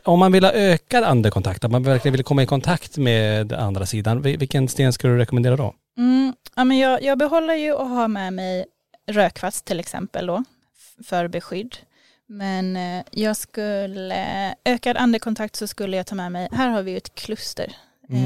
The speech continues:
Speaker 2: Eh, för er som tittar så är det ett kluster jag har i handen. Det är det här med,
Speaker 3: Ja,
Speaker 2: den
Speaker 3: det är
Speaker 2: här är
Speaker 3: fin
Speaker 2: na-,
Speaker 3: färg.
Speaker 2: den här, den här är naturlig.
Speaker 3: Mm.
Speaker 2: Den har ju liksom hittat så.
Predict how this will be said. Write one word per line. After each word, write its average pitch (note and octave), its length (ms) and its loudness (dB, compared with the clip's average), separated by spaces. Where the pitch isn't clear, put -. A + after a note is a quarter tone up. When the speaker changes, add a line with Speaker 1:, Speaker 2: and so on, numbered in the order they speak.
Speaker 2:
Eh, - 60 -6
för - 120 -14
er F#3+ 160 -8
som G3+ 220 -10
tittar G#3 320 -12
så G3+ 120 -10
är - 60 -6
det - 60 -8
ett F#3+ 100 -12
kluster - 380 -10
jag F#3+ 80 -6
har F3+ 180 -6
i F3+ 40 -6
handen. F#3+ 400 -8
Det G3 100 -6
är F#3 60 -6
det F#3 60 -8
här F#3 240 -6
med, F#3 260 -8
Speaker 3:
Ja, A2+ 80 -20
Speaker 2:
den A2 100 0
Speaker 3:
det A2 60 4
är - 40 8
Speaker 2:
här - 80 6
är G3 80 0
Speaker 3:
fin A#2+ 100 8
Speaker 2:
na-, - 60 4
Speaker 3:
färg. - 180 4
Speaker 2:
den A#3 60 6
här, A#3 180 4
den A3 200 2
här A#3 140 2
är F3 100 -4
naturlig. F#3 680 -8
Speaker 3:
Mm. A#2 280 -4
Speaker 2:
Den F#3+ 220 -8
har F3 80 -6
ju E3+ 60 -6
liksom F3 300 -12
hittat - 400 -12
så. - 200 -10